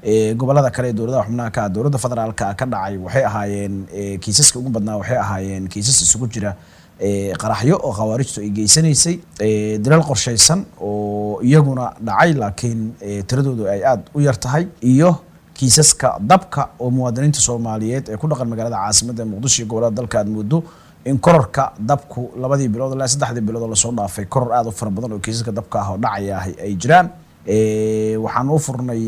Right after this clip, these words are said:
ee, ciidamada ammaanku u fureen galal iyo dabagalka howlaha la xiriira dhowrkii bilood oo la soo dhaafay, waxaana meel fiican maraya natiijooyinka baarisyada sababta dabkaasi ay ku yimaadeen.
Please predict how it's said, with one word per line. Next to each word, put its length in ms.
ee, 160
ciidamada 260
ammaanku 340
u 80
fureen 300
galal 280
iyo 300
dabagalka 440
howlaha 280
la 120
xiriira 400
dhowrkii 320
bilood 200
oo 80
la 80
soo 180
dhaafay, 340
waxaana 300
meel 240
fiican 360
maraya 400
natiijooyinka 760
baarisyada 580
sababta 380
dabkaasi 580
ay 100
ku 140
yimaadeen. 500